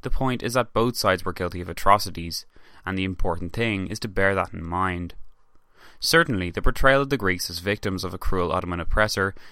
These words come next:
did wonders for the pro-Greek supporters and their propaganda campaign, and foreign observers seemed less willing to convey to their own media the idea that both Greeks and Turks were capable of such heinous crimes.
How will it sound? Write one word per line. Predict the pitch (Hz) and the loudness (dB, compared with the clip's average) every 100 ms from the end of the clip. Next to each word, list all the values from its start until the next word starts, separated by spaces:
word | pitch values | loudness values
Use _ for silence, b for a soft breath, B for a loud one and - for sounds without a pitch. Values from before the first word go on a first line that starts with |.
| B | B
did | 123 120 | -4 0
wonders | 120 131 98 85 - | 0 2 0 -2 -4
for | 110 | -2
the | 110 | -2
pro-Greek | - 110 107 95 85 | 0 0 0 -2 -4
supporters | - - 110 107 95 90 | -2 2 2 2 -2 -2
and | - 113 | -2 -2
their | 120 | 2
propaganda | 107 92 90 90 87 | 2 2 0 -2 -4
campaign, | - 85 85 90 92 92 90 - - b b b - | -6 -6 0 0 0 -4 -6 -10 -20 b b b -8
and | 107 | -4
foreign | - 98 90 | 4 4 4
observers | 98 113 110 101 98 - | 0 0 2 0 -2 -2
seemed | - 117 107 | -2 -2 0
less | 110 135 127 | 0 2 0
willing | 117 107 | 0 -2
to | |
convey | - 92 92 87 87 b b - | -4 -2 0 0 -2 b b -6
to | 101 | 0
their | 98 | 2
own | 92 87 | 2 0
media | 104 135 107 87 85 b b b | -2 0 0 0 -2 b b b
the | 120 | -2
idea | 120 127 123 | -2 0 0
that | 113 - | 0 2
both | 117 - | 2 0
Greeks | 110 113 - - | -2 -2 -2 -2
and | 120 - | 0 0
Turks | - 107 87 - - | 2 2 2 -2 -2
were | 113 | 0
capable | 113 117 110 90 | 0 0 0 0
of | 87 | -2
such | 110 - | -6 -6
heinous | 104 87 87 | -4 -4 -6
crimes. | - 92 92 90 87 - | -2 2 2 0 -4 -8